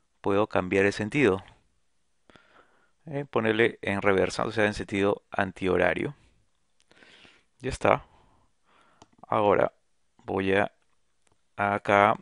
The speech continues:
hacerle de nuevo Stretch Vertex. Y ahora se dan cuenta que me va a permitir modificar esta, esta línea cuando selecciono este vértice.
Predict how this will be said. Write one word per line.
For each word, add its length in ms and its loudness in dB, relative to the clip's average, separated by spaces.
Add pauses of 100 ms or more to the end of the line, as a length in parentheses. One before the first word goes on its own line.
hacerle 480 -4
de 100 -2
nuevo 200 -2
Stretch 300 -4
Vertex. 640 -2 (960)
Y 160 0
ahora 320 10
se 100 -6
dan 100 0
cuenta 300 2
que 320 -2 (140)
me 160 -4
va 80 0
a 60 -2
permitir 680 -4 (1160)
modificar 680 0 (1500)
esta, 760 4 (140)
esta 260 0
línea 500 -2 (320)
cuando 260 -2
selecciono 500 -2
este 180 -4
vértice. 480 0